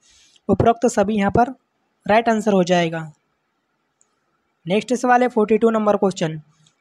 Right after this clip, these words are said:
चौथ मुगल क्षेत्रों की भूमि एवं पड़ोसी, अ, पड़ोसी राज्यों को,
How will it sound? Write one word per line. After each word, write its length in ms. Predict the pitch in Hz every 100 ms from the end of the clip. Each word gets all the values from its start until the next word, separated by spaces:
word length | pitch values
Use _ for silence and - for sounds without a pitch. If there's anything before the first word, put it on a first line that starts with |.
| -
चौथ 220 | - 240 262 -
मुगल 400 | 202 196 214 233
क्षेत्रों 600 | - _ - 208 226 247
की 120 | 247
भूमि 360 | 196 190 202 208
एवं 320 | 190 180 185 185
पड़ोसी, 360 | 196 202 240
अ, 420 | 233 208 175 165 185
पड़ोसी 340 | 190 196 196 247
राज्यों 380 | 196 175 220
को, 360 | 214 190 175